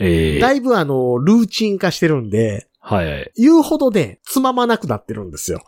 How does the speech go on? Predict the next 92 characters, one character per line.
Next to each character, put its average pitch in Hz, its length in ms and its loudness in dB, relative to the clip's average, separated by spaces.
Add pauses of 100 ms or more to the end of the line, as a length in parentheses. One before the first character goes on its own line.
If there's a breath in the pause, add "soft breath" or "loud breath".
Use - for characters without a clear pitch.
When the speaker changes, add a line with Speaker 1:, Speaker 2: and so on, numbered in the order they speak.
Speaker 1:
う 113 40 6
ん。 85 840 2
Speaker 2:
だ 233 100 -2
か 226 80 2
ら、 170 240 0
あ 320 100 2
ん 359 100 -4
ま 349 100 2
り 320 100 2
ク - 140 0
リ 254 80 0
ッ - 20 -6
ク 143 140 -8
で 123 80 2
や 127 160 0
れ 147 60 0
な 131 120 -4
い 92 40 -8
で 82 80 -12
す - 120 -14
よ。 80 140 -12
Speaker 1:
は - 440 -6
い 80 40 -4
は 78 160 -6
い - 20 -4
は 73 60 -4
い - 100 -4
は - 0 -
い。 113 60 0
Speaker 2:
う - 60 0
ん。 - 20 -4 (300 loud breath)
ど 196 100 2
っ 233 80 0
ち - 80 -8
か 285 120 0
っ - 60 -6
て - 80 -6
い 226 60 2
う 226 80 0
と、 226 120 2
あ 190 60 4
の、 156 420 0 (280 soft breath)
え 139 180 2
っ 127 60 0
と、 127 200 2
無 180 200 2
駄 294 140 0
な 214 140 -2
喋 180 320 0
っ - 20 0
て 185 160 -2
る 175 100 0
と 180 120 -2
こ 147 120 0
ろ 120 80 -2
の 95 80 -8
削 - 380 -2
除 104 160 -8
と、 - 360 -4 (240)
Speaker 1:
は 80 160 -4
い。 - 80 -16 (240)
Speaker 2:
時 202 200 -2
間 233 220 -2
の 208 80 2
微 135 180 0
調 185 240 0
整 113 220 -4
を 113 180 -2
や 135 140 2
り 160 100 2
続 139 220 -6
け 139 100 0
て 139 100 0
る 131 120 -2
の 95 120 -8
で、 90 220 -6 (300)
Speaker 1:
う 104 40 4
ん 98 40 6
う - 20 6
ん 92 40 6
う - 0 -
ん。 85 340 2
Speaker 2:
う 78 120 4
ん。 73 220 -6
あ 285 120 2
ん 339 120 -4
ま 339 100 2
り、 302 180 2
あ 226 140 2
あ 240 60 2
い 233 140 0
う 208 320 4